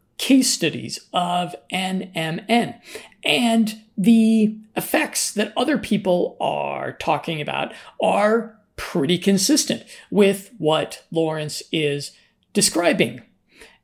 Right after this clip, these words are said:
A single anecdote, even a very thorough one, like this is ultimately just something that someone on the internet said. But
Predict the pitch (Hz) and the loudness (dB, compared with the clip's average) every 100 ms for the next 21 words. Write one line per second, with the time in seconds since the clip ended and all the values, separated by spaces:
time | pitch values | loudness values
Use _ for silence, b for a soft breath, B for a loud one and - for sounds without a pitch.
0 | _ - 294 240 233 233 - - - - | _ 0 2 4 4 2 -4 -6 0 2
1 | 294 370 - - - 196 170 - 165 - | 4 4 2 0 0 0 0 -4 -4 -4
2 | 123 - _ _ _ - 254 262 294 202 | -8 -12 _ _ _ 6 8 8 6 4
3 | 233 226 226 220 226 226 214 - - 277 | 4 6 4 2 2 0 -2 -12 2 6
4 | 254 196 139 135 139 123 143 185 B B | 8 8 4 0 -2 -2 -4 -6 B B
5 | _ 202 208 196 190 247 247 - - - | _ 2 2 2 4 4 4 -2 -8 -4
6 | - 240 226 214 185 - 247 254 240 - | 2 4 4 0 -4 -2 0 0 0 -2
7 | - 214 208 196 160 175 196 196 - - | 0 2 2 0 -4 0 0 0 -4 -10
8 | b b b b - 254 277 - 254 233 | b b b b -2 2 2 6 10 10
9 | - - 170 180 170 160 139 - 147 143 | 8 0 0 0 -2 -4 -6 -6 -4 -4
10 | 123 127 - _ _ _ - - - 233 | -6 -8 -12 _ _ _ -6 -2 0 2
11 | 135 - - _ B B B - 190 170 | 0 -4 -10 _ B B B -6 2 2
12 | 170 175 185 - - | 4 0 0 -4 -10